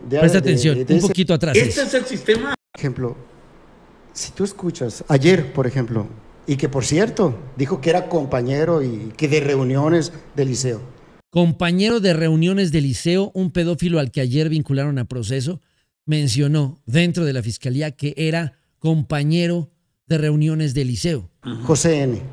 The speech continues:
Speaker 3: Ujú.
Speaker 2: José N.
Speaker 1: Ayer, este, logramos una vinculación por dos hechos de pedofilia, en con-, eh, de pederastía contra él,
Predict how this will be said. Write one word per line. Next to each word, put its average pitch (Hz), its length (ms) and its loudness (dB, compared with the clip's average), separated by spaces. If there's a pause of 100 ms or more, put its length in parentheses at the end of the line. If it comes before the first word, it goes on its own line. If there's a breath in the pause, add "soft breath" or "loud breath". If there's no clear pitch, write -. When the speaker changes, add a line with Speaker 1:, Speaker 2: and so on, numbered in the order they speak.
(340)
Speaker 3:
Ujú. 110 160 -12
Speaker 2:
José 180 400 0
N. 123 340 -2 (1200)
Speaker 1:
Ayer, 139 380 4
este, 185 220 0
logramos 147 420 0
una 156 160 0
vinculación 139 540 0
por 139 180 0
dos 180 240 2
hechos 175 480 -4
de 135 100 0
pedofilia, 139 560 -2
en 143 100 -4
con-, 139 280 -6
eh, 123 280 -2
de 117 120 -2
pederastía 120 600 0
contra 123 520 -4
él, 104 100 -6